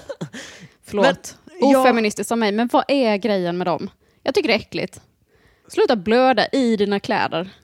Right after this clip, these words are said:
Speaker 1: Men det är väl att du ändå tvättar dem sen?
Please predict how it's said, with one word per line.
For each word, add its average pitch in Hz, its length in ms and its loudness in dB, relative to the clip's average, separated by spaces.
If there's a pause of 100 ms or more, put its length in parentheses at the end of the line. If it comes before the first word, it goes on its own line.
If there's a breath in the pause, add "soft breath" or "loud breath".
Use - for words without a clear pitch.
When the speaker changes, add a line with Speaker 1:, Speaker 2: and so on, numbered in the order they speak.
(640)
Speaker 1:
Men 240 180 0
det 240 100 4
är 208 40 2
väl 196 100 0
att 196 100 -2
du 226 80 -2
ändå 226 160 -4
tvättar 220 400 -6
dem 190 100 -6
sen? 226 220 -12